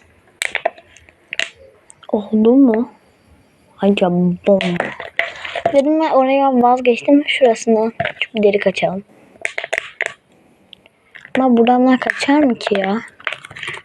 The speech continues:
Delik tam gözükmüyor gerçekten. Şöyle, aa, şimdi çok güzel gözüküyor bakın.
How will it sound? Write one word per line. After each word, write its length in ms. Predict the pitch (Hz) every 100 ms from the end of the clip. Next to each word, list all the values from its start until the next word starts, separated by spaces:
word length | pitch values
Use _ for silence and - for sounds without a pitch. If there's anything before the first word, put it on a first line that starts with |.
| _
Delik 320 | 233 240 - -
tam 260 | 311 320
gözükmüyor 680 | 262 226 269 - - 220 202
gerçekten. 600 | 190 190 190 202 - - - - - - _ _ _ _ _ _ - - - - _ - - - - _ - - _ _ _ _ _ _ _ _ _ _ - -
Şöyle, 200 | 269 247
aa, 320 | 233 254 247
şimdi 240 | 233 254 240
çok 160 | 254
güzel 240 | - 214 202
gözüküyor 440 | 202 - - 202
bakın. 220 | 202 196